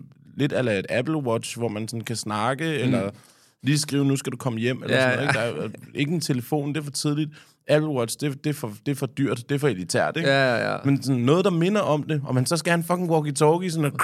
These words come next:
Speaker 1: "Så er du hjem."
Speaker 2: <laughs> Ja, en chip i nakken, så er der
Speaker 1: Ja.
Speaker 2: bare styr på ham hele tiden.
Speaker 1: Jamen, der er, der er faktisk de der, hvad hedder de, øhm, de der, øh, de der
Speaker 2: Ja.
Speaker 1: G P S-trackers i skoen med sådan en der.
Speaker 2: <laughs>
Speaker 1: Bare
Speaker 2: Kan
Speaker 1: så
Speaker 2: man
Speaker 1: man
Speaker 2: få
Speaker 1: ved
Speaker 2: det?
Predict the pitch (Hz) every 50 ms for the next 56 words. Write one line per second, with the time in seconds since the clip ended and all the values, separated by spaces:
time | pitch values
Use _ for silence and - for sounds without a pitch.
0 | - - - - - - - - 143 147 147 156 165 147 - 175 - 147 127 180
1 | 170 147 151 156 151 135 143 - - - - - - 170 160 156 156 143 135 123
2 | 120 127 135 147 165 160 139 170 143 156 220 196 139 139 135 131 - - 151 143
3 | 135 143 143 139 139 139 147 151 139 131 143 147 143 202 - 214 214 208 208 196
4 | 180 220 233 202 - - 190 185 170 175 180 180 175 165 156 165 160 156 151 143
5 | 131 123 123 123 120 - - - - _ _ _ _ - 139 131 139 127 113 117
6 | 117 110 110 107 104 104 104 104 101 101 110 123 117 123 123 - - - - -
7 | 135 120 139 135 110 156 156 - - - - _ _ _ _ _ _ _ - 135
8 | 143 143 143 - - - 151 143 135 120 127 123 113 - - - - _ _ _
9 | _ _ _ 156 143 - - 202 208 170 202 196 160 - - 156 151 156 170 165
10 | 156 160 156 156 147 - 415 - - - 359 - - - 330 - - - - -
11 | - 175 185 196 - 226 208 202 185 220 233 208 220 240 285